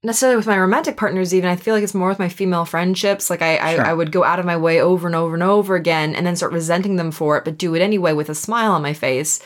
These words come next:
Speaker 2: Mm-hmm,
Speaker 1: 'Cause you're
Speaker 2: mm-hmm.
Speaker 1: supposed to do that. Um,
Speaker 2: Yeah, you're supposed to be a good friend, so be a good friend. Do everything for them.
Speaker 1: And then when people wouldn't reciprocate that,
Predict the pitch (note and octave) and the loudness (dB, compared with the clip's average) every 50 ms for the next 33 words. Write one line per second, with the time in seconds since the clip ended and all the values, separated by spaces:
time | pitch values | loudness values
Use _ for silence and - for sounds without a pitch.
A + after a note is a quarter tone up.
0 | - - C3 A#2+ B2+ C3+ C3 - C#3+ C3 C#3 C#3 - G3+ F#3 G3 A3+ A#3+ - - | -4 0 2 2 2 2 0 0 0 2 2 2 0 0 0 0 -2 -2 -6 -8
1 | - - C3+ C#3+ F3 F#3+ D#3+ C3+ - - - - - _ - - E3+ E3+ E3 D#3 | -8 -6 -4 0 0 0 0 0 -2 -4 -6 -8 -10 _ -6 -2 0 0 0 0
2 | D3+ D3 D3 D#3 E3+ - - _ - - - - - F#3 F3 A#2+ G2+ - - - | 0 -2 -2 -4 -6 -8 -12 _ -20 -20 -12 -4 -2 0 2 2 2 0 0 0
3 | A#2+ - - C3+ B2+ B2 C3+ C#3 C3+ - - - E3+ - - - - - A2 G2 | 0 0 2 2 2 2 2 0 0 0 0 0 0 0 -2 -2 0 0 0 0
4 | A2+ A2+ G#2+ G2+ A#2+ B2 B2 - D#3+ D#3+ C3 D#2+ D2+ - - A2 G#2+ A2+ A#2 A#2 | 0 -2 0 2 0 0 2 2 2 2 2 0 -2 -4 -2 2 4 4 4 4
5 | A#2 A#2+ C3 C3 B2+ C3 D3+ D#3 C3+ F#2 - F2+ G2+ G2+ - - - - - - | 2 2 2 2 2 4 4 2 2 2 -2 -6 -6 -8 -10 -18 -20 -20 -20 -20
6 | - - - - - - G#3 G#3+ G#3+ G3+ G3 - G#3 G3+ G3 F3+ F3+ F#3+ F3 E3 | -20 -20 -20 -10 -4 0 2 2 2 2 2 2 2 4 4 4 4 2 0 0
7 | - - D#3+ - A3 - A3 G3+ - F3 C3+ - - C#3 C3+ C3 C3+ C3+ - - | -4 -4 -4 -4 -2 -2 -2 -2 -2 -2 -2 -2 -2 -2 0 0 0 -2 -4 -6